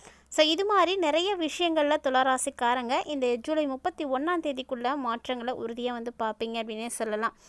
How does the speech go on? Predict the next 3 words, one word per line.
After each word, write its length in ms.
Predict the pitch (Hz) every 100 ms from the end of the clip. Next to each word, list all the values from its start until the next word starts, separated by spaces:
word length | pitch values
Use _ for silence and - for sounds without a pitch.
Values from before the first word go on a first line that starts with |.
| - _ _
மேலும் 340 | - 330 349 440 392
துளாராசிக்காரங்களுக்கு 920 | 403 453 440 415 381 349 339 330 311
பார்த்தீங்கன்னா, 600 | 302 294 311 339 311 262